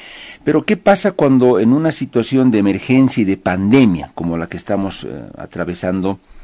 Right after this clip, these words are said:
este grupo que puede ser reducido y que no desea vacunarse, entra en confrontación con el derecho de, de los otros,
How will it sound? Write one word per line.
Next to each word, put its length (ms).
este 220
grupo 340
que 100
puede 260
ser 220
reducido 800
y 80
que 160
no 180
desea 440
vacunarse, 680
entra 420
en 200
confrontación 840
con 200
el 120
derecho 460
de, 320
de 160
los 240
otros, 520